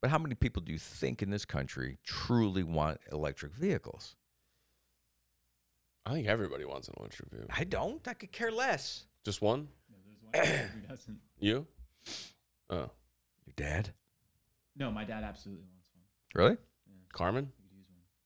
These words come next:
Speaker 3: No, it's, it's
Speaker 1: Drummer. Drummer.
Speaker 3: Thick Manna.
Speaker 2: Oh,
Speaker 1: Drummer.
Speaker 2: yeah. <laughs> Chase.
Speaker 1: Who?
Speaker 2: Uh, so there's, there's this blind guy who goes to Manna.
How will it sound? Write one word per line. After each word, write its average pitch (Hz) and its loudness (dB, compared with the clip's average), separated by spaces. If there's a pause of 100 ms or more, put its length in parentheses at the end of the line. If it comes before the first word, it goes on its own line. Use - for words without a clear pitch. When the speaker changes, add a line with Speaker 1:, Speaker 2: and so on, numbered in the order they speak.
(100)
Speaker 3:
No, 107 -20 (200)
it's, - -20 (2500)
it's - -20
Speaker 1:
Drummer. - -6 (640)
Drummer. - -14 (320)
Speaker 3:
Thick 165 -4
Manna. 127 2 (720)
Speaker 2:
Oh, 151 12
Speaker 1:
Drummer. 160 8
Speaker 2:
yeah. - -2
<laughs> - -16
Chase. - 2 (1160)
Speaker 1:
Who? 311 8 (960)
Speaker 2:
Uh, - -2 (920)
so 131 2
there's, 127 -4
there's 120 -2
this 120 -4
blind 104 -2
guy 113 4
who 113 -8
goes 95 -4
to 95 0
Manna. 92 2